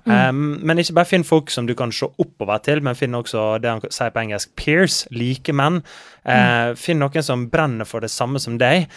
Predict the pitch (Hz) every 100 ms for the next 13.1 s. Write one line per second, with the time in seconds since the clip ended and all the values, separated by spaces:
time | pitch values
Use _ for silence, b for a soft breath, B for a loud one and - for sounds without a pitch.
0 | B B - 127 123 143 175 - 147 139
1 | 147 143 131 120 123 135 123 123 131 117
2 | 107 107 104 107 107 b b 113 120 120
3 | 117 120 - 131 - 165 185 - 151 151
4 | 147 156 - 123 127 131 165 123 160 139
5 | 123 120 117 113 156 117 - 117 120 117
6 | 131 104 - 190 165 131 170 147 143 139
7 | 135 131 143 - - 110 110 131 123 117
8 | B B B - 113 110 120 139 139 113
9 | 131 127 110 107 113 - 117 113 113 117
10 | - 127 131 - - 160 117 110 110 107
11 | 104 120 147 117 127 - 123 139 165 135
12 | 143 - 147 156 156 - 160 127 127 147
13 | 165